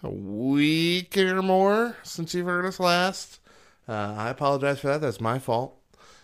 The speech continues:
On our recording day, uh, I wound up having to be in Dallas. Uh,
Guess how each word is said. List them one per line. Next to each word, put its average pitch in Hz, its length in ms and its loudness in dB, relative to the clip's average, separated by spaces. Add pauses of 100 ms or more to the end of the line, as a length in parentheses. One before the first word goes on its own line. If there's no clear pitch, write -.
(160)
On 98 220 -4
our 95 340 -4 (180)
recording 113 520 0
day, 107 340 0 (220)
uh, 98 260 -4
I 101 180 -4
wound 101 280 -4
up 98 100 -6
having 101 360 -4
to 98 120 -10
be 101 340 -8
in 95 440 -10 (200)
Dallas. 123 800 0 (2000)
Uh, 92 520 -10